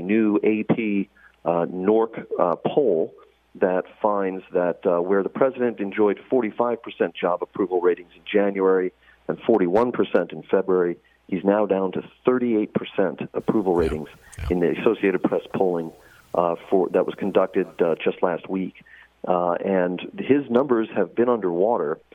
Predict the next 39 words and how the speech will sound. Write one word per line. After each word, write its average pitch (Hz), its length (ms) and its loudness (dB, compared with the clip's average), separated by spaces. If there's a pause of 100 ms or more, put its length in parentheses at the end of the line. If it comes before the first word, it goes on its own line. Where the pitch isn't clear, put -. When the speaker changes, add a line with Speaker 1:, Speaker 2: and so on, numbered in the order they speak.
(340)
Speaker 1:
uh, 87 340 0
by 92 280 0
as 82 100 -6
much 110 180 0
as - 60 -4 (160)
twenty 147 200 0
points, 71 380 -6 (540)
uh, 82 400 2 (100)
and 85 140 -2
he's 90 120 -2
only 110 200 2
closed 104 340 0
the 90 60 -2
gap 98 300 0
to - 100 -2
within 85 340 0
six 156 220 0
points 64 320 -4 (380)
uh, 82 140 2 (120)
since 120 180 0 (220)
over 113 300 4 (120)
for 95 260 4 (120)
more 110 220 0
than 113 120 0
a 92 40 -2
year 120 220 0
and 98 100 2
a - 40 -12
half 147 280 -2
now, 60 320 -2 (100)
dating 101 260 2
back 101 220 0
to - 140 2
August 95 380 0
twenty 92 180 0
twenty-one, 87 720 -2 (520)
and 90 380 0
the, 90 340 0 (160)
uh, 85 160 2